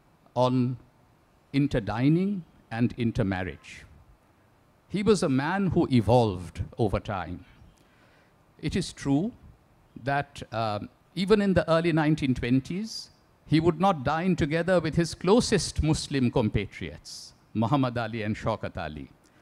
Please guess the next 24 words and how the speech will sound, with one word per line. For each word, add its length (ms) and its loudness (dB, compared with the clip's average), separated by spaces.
He 140 0
wrote 320 4
in 100 -2
a 60 -2
very 240 0
witty 340 -2
fashion 540 -6
that 380 0
eating 560 2
is 200 -4
like 260 -2
the 160 0
other 400 2
privately 540 0
performed 540 2
sanitary 560 0
practices 640 -2
of 140 -4
life. 580 -6
And, 560 4
uh, 300 -4
you 140 0
know, 360 2
and, 340 -2